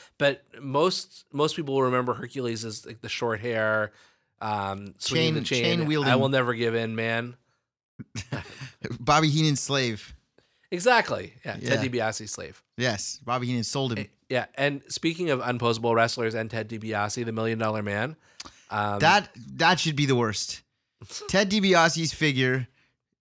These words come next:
Speaker 2: that's the worst figure. He's clutching money that you can't, like, it's, like, always the money's in his hand, right?
Speaker 1: Like, you can use it as a foreign object if you wanna, like, wipe,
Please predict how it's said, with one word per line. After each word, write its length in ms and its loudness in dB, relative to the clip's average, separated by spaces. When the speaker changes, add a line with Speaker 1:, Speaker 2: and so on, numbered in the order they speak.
Speaker 2:
that's 340 2
the 100 4
worst 360 0
figure. 360 -2
He's 240 -2
clutching 560 2
money 500 4
that 200 -2
you 100 2
can't, 480 0
like, 220 2
it's, 180 -2
like, 220 2
always 520 6
the 220 -2
money's 300 6
in 80 4
his 120 2
hand, 240 4
right? 260 4
Speaker 1:
Like, 280 2
you 100 2
can 160 -2
use 200 4
it 100 4
as 80 0
a 80 0
foreign 360 2
object 340 2
if 100 -8
you 100 -2
wanna, 200 2
like, 180 2
wipe, 280 0